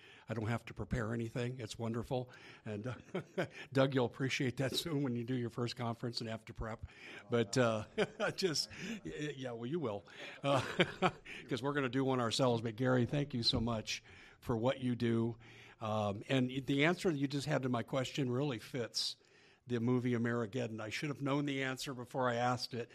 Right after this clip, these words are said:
I had the pleasure of promoting Amerigeddon. It was fantastic. But anyway, thank you so much for being with us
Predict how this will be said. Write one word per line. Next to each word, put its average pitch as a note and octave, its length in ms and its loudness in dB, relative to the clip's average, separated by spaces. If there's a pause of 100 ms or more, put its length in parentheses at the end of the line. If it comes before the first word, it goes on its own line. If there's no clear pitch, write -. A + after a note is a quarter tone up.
(300)
I C3+ 60 2
had C3+ 120 4
the A#2 80 -4
pleasure B2+ 400 0
of A2 80 -4
promoting B2 520 6
Amerigeddon. A2+ 520 -2
It A2+ 80 -8
was A2 220 -2 (460)
fantastic. B2+ 680 -2
But B2+ 100 -4
anyway, C3 300 -2
thank D3+ 280 -2
you C3+ 60 0
so C3 160 2
much A#2+ 240 -4
for B2+ 140 -6
being A2+ 240 -4
with A2 160 -6
us A2+ 240 0